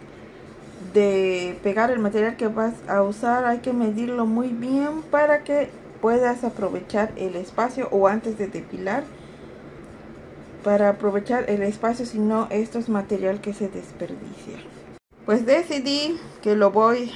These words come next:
a pas-, bueno, lo pasé este cartón para luego cortarlo y ponerlo en la caja para que no esté sencillo y para que se pueda reutilizar.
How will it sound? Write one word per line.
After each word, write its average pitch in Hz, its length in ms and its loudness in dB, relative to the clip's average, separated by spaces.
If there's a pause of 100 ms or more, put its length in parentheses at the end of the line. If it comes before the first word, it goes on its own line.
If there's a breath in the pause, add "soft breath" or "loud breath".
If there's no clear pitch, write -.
a 208 180 -2
pas-, - 300 -8
bueno, 233 300 8
lo 208 120 4
pasé 214 220 2
este 285 200 -2
cartón 294 680 -2 (1080 loud breath)
para 202 220 6
luego 269 340 6
cortarlo 285 680 4
y 277 160 2
ponerlo 233 560 4
en 269 160 4
la 226 120 4
caja 208 340 2
para 208 260 4
que 208 160 -6
no 190 360 -2
esté 185 360 0
sencillo 269 960 2
y 233 100 4
para 202 240 4
que 190 100 -2
se 185 100 0
pueda 185 300 2
reutilizar. 160 800 -4